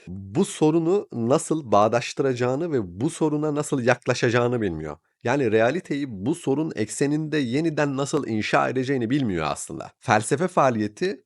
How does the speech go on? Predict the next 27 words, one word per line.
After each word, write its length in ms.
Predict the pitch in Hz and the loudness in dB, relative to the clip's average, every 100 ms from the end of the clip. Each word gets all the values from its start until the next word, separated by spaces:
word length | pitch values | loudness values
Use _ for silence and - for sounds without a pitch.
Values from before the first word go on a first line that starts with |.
| _ _ - | _ _ -12
geri 260 | 98 107 147 | -2 0 0
kalan 380 | 156 151 139 104 | -2 -2 -2 -4
bütün 500 | 107 - 165 120 90 | -4 -4 -4 -4 -4
bilgileri 600 | 104 101 104 117 120 - _ _ _ _ _ | -4 -2 0 0 0 -4 _ _ _ _ _
kendisinin 720 | - 113 113 - 143 139 98 | -2 -2 -2 -4 -4 -4 0
nesnesi 460 | 104 110 123 117 131 | 0 0 -4 -4 -4
yapabilmesi 640 | 101 - 110 110 117 - | -4 -2 -2 -2 -2 -4
özelliğiyle 800 | 85 95 98 117 190 196 98 80 _ _ | -4 -2 -2 -4 -8 -4 -4 -4 _ _
kendisi 480 | - 110 113 - 143 | -4 -2 -2 -4 -6
için 260 | - 101 | -4 -4
düşünen 340 | 85 - 85 78 | -4 -6 -8 -8
şeydir, 380 | - 78 78 120 | -8 -8 -8 -8
değil 100 | 160 | -6
mi? 80 | |
Heidegger'in 540 | 92 85 85 85 82 80 | -4 -6 -6 -8 -8 -10
dediği 260 | 78 80 | -10 -10
gibi, 320 | 80 73 76 76 | -10 -12 -14 -12
"Bilimler 500 | 82 92 95 92 92 | -8 -4 -4 -4 -8
düşünmez 580 | - 101 107 147 - - _ _ _ _ - | -10 -8 -6 -8 -12 -18 _ _ _ _ -8
ama 160 | 98 | -6
felsefe 600 | - 98 92 95 - 220 - _ _ | -2 -2 -2 -10 -8 -12 -14 _ _
kendisi 380 | - 92 101 - | -6 -4 -4 -4
için 220 | 107 110 | -6 -4
düşünebilen 560 | 95 - 95 92 101 95 | -6 -4 -6 -2 -4 -4
bir 40 | |
şeydir," 360 | 80 76 71 - | -8 -12 -14 -16
yani. 280 | - - | -18 -18